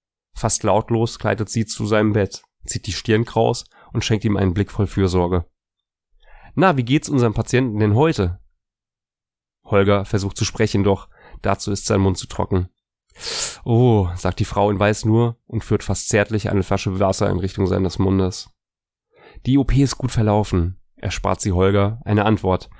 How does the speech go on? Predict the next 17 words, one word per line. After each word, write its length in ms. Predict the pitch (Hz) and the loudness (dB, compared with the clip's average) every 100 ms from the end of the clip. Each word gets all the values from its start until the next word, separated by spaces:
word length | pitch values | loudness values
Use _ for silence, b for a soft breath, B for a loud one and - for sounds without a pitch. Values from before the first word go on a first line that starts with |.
| B B B B | B B B B
„Ja, 100 | - | 0
der 80 | 117 | 0
Bruch 300 | - - - | 2 0 2
war 120 | 131 | 0
kompliziert, 560 | 117 107 110 - 131 - | 0 0 0 0 0 2
doch 220 | 101 - B B - | 0 -2 B B -2
die 100 | 107 | 0
Ärzte 340 | 101 - 107 | 0 0 0
haben 100 | 107 | 2
die 80 | 101 | 0
Blutung 360 | - 123 110 | 0 0 0
stillen 420 | 101 - 113 113 107 | -2 0 2 2 0
und 120 | 104 | -2
eine 160 | 104 | -2
Schiene 300 | 101 - 110 | -2 0 2
setzen 300 | 87 87 - | 2 -2 -4
können. 400 | 92 90 92 98 | -2 0 0 -2